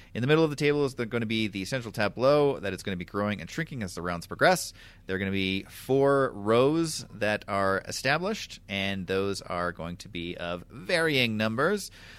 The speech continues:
Those are gonna be added to as the game rounds progress, and so they're gonna be growing, uh, but then they will be taken away as someone has to take them. In front of you are going to be your collections of car-, collection of cards on the table that,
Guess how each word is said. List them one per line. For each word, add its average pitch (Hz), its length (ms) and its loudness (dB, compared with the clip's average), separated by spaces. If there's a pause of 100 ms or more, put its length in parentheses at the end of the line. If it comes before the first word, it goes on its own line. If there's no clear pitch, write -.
(140)
Those 117 220 4
are 120 80 0
gonna 113 160 -2
be 104 240 -4
added 127 320 0
to 117 200 -2
as 101 120 -2
the 95 80 -6
game 101 400 -2
rounds 90 320 -4
progress, 131 400 -2
and 101 100 -10
so 95 360 0
they're 90 120 -2
gonna 92 120 -4
be 85 100 -6
growing, 120 420 -2 (280)
uh, - 160 -6
but 190 100 -8
then 190 160 0
they 165 80 0
will 156 140 0
be 143 180 0
taken 127 300 -4
away 160 360 2 (720)
as - 300 -6
someone 101 300 -4
has 98 180 -4
to 101 100 -12
take 151 240 0
them. 87 200 -4 (640)
In 147 300 2
front 185 260 2
of 143 100 2
you 139 420 4
are 113 120 2
going 120 240 -2
to 117 80 -6
be 113 260 0
your 107 160 -2
collections 120 640 -2
of 101 120 -8
car-, 120 360 2
collection 135 400 -2
of 107 100 -8
cards 104 380 0
on 95 60 -2
the 92 60 -2
table 110 440 0
that, 92 340 0